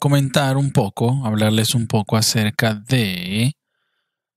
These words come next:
la computadora correcta para el diseño gráfico, para ejercer diseño gráfico como tal. Em, este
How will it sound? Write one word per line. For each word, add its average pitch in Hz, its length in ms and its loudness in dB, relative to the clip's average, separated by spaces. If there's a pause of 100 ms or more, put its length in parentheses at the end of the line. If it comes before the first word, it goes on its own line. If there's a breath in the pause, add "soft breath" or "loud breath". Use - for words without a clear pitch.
(600)
la 120 500 2
computadora 110 720 0
correcta 127 500 0
para 113 440 0
el 113 180 -2
diseño 101 460 -4
gráfico, - 500 -2 (300)
para - 180 -6
ejercer 135 720 -2
diseño - 360 -6
gráfico - 380 -4
como 90 260 -10
tal. 156 280 0 (1000)
Em, 113 500 -2 (100)
este 151 640 0